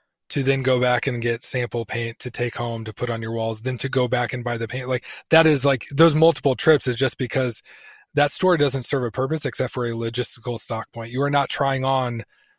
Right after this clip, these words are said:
the product. You are not interacting with it in any way. And so I do question the need for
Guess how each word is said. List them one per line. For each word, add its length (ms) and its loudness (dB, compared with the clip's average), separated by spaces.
the 180 0
product. 480 0
You 100 -2
are 60 -2
not 140 -4
interacting 500 -2
with 140 -2
it 100 0
in 140 -2
any 160 -2
way. 320 0
And 140 0
so 260 0
I 160 2
do 200 0
question 800 -4
the 180 -4
need 420 -2
for 580 -2